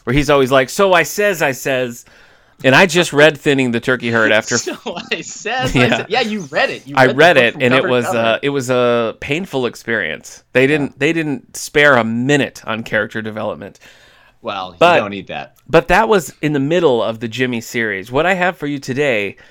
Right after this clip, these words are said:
Speaker 1: is a final Robert Campbell novel called The Plugged Nickel. Right on the cover, it says, "Introducing Jake Hatch." So this is book one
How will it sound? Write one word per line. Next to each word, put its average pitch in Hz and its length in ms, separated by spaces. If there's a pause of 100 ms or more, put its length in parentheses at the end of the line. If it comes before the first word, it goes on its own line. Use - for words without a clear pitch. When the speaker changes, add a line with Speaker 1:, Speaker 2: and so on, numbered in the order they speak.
(140)
Speaker 1:
is 120 160
a 123 60
final 156 720
Robert 139 460
Campbell 131 380
novel 117 360
called 113 300
The 107 80
Plugged 175 440
Nickel. 131 520 (720)
Right 139 240
on 175 100
the 170 60
cover, 135 340
it - 120
says, 120 260 (140)
"Introducing 170 840 (300)
Jake 117 340
Hatch." - 420
So 123 120
this 135 160
is 117 80
book 165 220
one 147 320